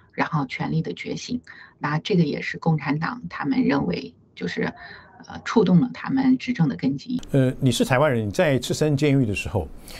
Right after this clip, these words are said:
Speaker 2: 你有没有受到特别的待遇？我讲的特别待遇就是说，因为你是因为政治因素坐牢的，所以他们特别改造你，除了劳动服务之外，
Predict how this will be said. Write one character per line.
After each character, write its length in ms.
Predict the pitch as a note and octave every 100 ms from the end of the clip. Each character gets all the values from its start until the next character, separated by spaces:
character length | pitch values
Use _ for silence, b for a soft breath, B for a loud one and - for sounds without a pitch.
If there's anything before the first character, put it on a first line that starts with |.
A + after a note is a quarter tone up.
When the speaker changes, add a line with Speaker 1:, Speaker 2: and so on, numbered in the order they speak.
| B B
Speaker 2:
你 100 | -
有 100 | G#3
没 100 | B2+
有 60 | A2+
受 160 | G#2 A#2
到 60 |
特 140 | G#2 G2+
别 120 | F#2
的 20 |
待 160 | G#2+ F#2
遇？ 120 | F#2
我 140 | D#3+
讲 140 | D3 F2+
的 60 |
特 140 | - F3+
别 140 | A2
待 160 | A2+ A2
遇 120 | F#2+
就 100 | G2
是 60 |
说， 140 | F2+ A2+
因 180 | F3+ A3+
为 220 | G#3+ D#3
你 140 | G2
是 160 | - F#3+
因 120 | F3
为 140 | E3
政 220 | C3+ F#3 C3
治 100 | A#2
因 160 | A#2
素 300 | A2+ A2 F#2+ F#2+
坐 160 | A#2
牢 140 | F2 D#2
的， 120 | D#2
所 120 | D#3
以 40 | D#3
他 100 | E3+
们 100 | F3
特 120 | F3+
别 100 | D3
改 160 | A#2+
造 140 | G#2 E3+
你， 80 | G#2+
除 160 | D3
了 60 | A#2+
劳 200 | G2 D3
动 180 | G#3+ D#3
服 200 | A2+ B2+
务 80 |
之 100 | A2+
外， 180 | C3 C3+